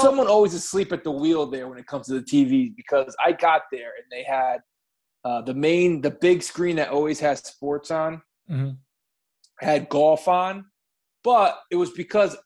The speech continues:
Speaker 1: Kentucky, Alabama, I was watching it, and I know, I knew golf came on after that. It was because Kentucky, Alabama was just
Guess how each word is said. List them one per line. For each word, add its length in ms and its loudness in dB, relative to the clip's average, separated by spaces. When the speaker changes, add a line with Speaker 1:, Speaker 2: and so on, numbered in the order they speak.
Speaker 1:
Kentucky, 520 -4
Alabama, 840 -4
I 100 4
was 160 4
watching 460 2
it, 80 -18
and 80 -18
I 120 -16
know, 220 -10
I 60 -12
knew 220 -4
golf 340 4
came 140 -12
on 140 -6
after 320 -6
that. 160 -8
It 40 0
was 120 2
because 360 0
Kentucky, 560 -2
Alabama 680 -4
was 220 -12
just 400 -2